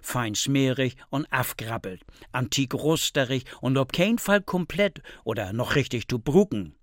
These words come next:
Du, da fuhrt de Lüd ob af, als wären sie ob ne Goldader stört. Denn holt sie doch nix mehr von af für ne schädderige Kaffeemühl mit ab'n Greb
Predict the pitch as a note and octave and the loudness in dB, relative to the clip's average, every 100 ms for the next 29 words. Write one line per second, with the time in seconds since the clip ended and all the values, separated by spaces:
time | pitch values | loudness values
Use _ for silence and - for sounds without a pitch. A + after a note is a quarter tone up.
0 | - A2+ A2+ B2+ A2 G#2 - - - C#3 | -12 -6 -4 -2 -4 -8 -14 -10 2 4
1 | C3+ - D#3+ D3 - D3 C#3+ C#3+ D#3 D#3 | 4 2 4 4 4 2 2 2 2 2
2 | F3 D#3+ - E3+ F3 E3 - - - - | 0 -2 -2 -2 0 -2 -6 -12 -12 -2
3 | C#3 D3+ D#3 C#3 - D#3 - C#3+ B2+ E3 | 0 4 2 2 0 0 2 2 4 4
4 | F#3+ F#3 - A2+ A2 A#2 - - B2+ C3 | 4 0 -2 -2 -2 -2 -2 -2 -4 -6
5 | - - - - - - D3 C3+ F#3 D3+ | -18 -20 -14 -12 -6 4 6 6 4 4
6 | E3+ D3 F3 F#3 G3 G#3+ G3+ - F3 E3 | 0 4 4 6 4 4 2 0 2 0
7 | - E3 - D3+ - C#3+ C3 B2+ - D#3 | 0 -4 -2 -2 0 2 2 2 0 0
8 | D3 C3 C#3 C3 - E3 D#3+ F3 D#3 D#3 | 0 0 0 -2 0 0 0 0 2 4
9 | D3+ C3 B2 - C#3+ - B2+ B2+ C3+ D3+ | 4 4 2 0 -2 0 -2 0 2 2